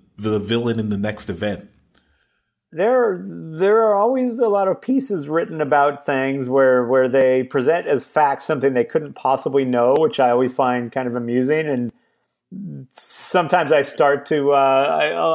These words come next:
Speaker 2: I write, like, half of a tweet or something, like, correcting them, and I go, "Ah, why? <laughs> Why?" Like, I can't, you know,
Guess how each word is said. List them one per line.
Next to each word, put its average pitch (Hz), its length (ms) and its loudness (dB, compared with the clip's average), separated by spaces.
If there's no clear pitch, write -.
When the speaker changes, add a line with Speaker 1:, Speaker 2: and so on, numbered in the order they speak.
Speaker 2:
I 139 40 0
write, 139 220 0
like, 131 160 -4
half - 280 -2
of 139 120 -8
a 139 80 2
tweet 147 400 -6
or 160 100 0
something, 143 320 -2
like, 127 400 0
correcting 165 540 0
them, 175 220 2
and 165 100 0
I 147 60 2
go, 151 100 2
"Ah, 185 460 -2
why? 113 680 0
<laughs> - 40 -20
Why?" 151 960 -4
Like, 151 240 2
I 151 80 2
can't, 156 400 -6
you 156 100 -6
know, 127 220 0